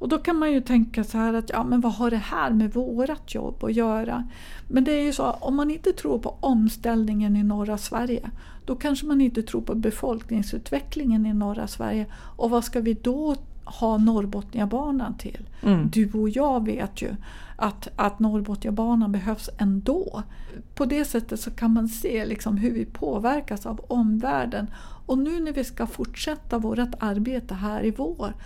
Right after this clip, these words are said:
Speaker 1: så gäller det att hålla koll på vad sä-,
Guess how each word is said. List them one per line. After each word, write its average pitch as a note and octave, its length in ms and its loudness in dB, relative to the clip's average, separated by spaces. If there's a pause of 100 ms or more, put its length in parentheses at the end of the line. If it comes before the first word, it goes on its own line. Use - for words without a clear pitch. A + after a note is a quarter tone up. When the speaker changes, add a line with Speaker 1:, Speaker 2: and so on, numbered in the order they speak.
(300)
Speaker 1:
så C4+ 140 0
gäller C#4+ 500 4
det A#3 80 0
att A3 100 -6
hålla A#3 300 0
koll D4+ 560 -2
på G#3+ 260 -4 (260)
vad C#4+ 120 2
sä-, - 400 -4